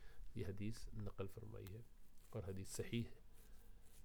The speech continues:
مطلب یہ کہ اگر اللہ تعالیٰ کی نظر میں اس دنیا کی کچھ بھی وقت ہوتی تو اس دنیا کی کوئی ادنیٰ ترین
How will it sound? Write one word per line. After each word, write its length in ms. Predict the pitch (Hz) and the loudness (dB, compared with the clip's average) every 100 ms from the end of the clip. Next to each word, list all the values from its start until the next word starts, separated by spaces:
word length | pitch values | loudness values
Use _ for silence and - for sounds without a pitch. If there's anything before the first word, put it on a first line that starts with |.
| - - - - - - | -6 -8 -6 -8 -6 6
مطلب 260 | 131 135 160 | 8 10 10
یہ 100 | 160 | 12
کہ 80 | 170 | 12
اگر 160 | 156 | 12
اللہ 180 | 127 135 | 12 12
تعالیٰ 320 | 135 120 135 139 | 12 12 12 12
کی 80 | 120 | 12
نظر 300 | 107 104 110 | 12 12 10
میں 200 | 127 135 | 10 12
اس 140 | 107 | 12
دنیا 300 | 107 113 117 | 12 12 12
کی 120 | 127 - | 12 10
کچھ 180 | 110 101 | 10 12
بھی 120 | 135 | 10
وقت 420 | 120 - 113 - | 8 8 8 8
ہوتی 280 | 107 - 147 | 6 10 10
تو 120 | 139 | 10
اس 140 | 110 | 10
دنیا 260 | 110 113 123 | 10 10 10
کی 120 | 143 | 8
کوئی 260 | - 143 - - | 6 6 8 10
ادنیٰ 300 | 135 151 160 | 12 12 12
ترین 280 | - 127 131 | 12 12 10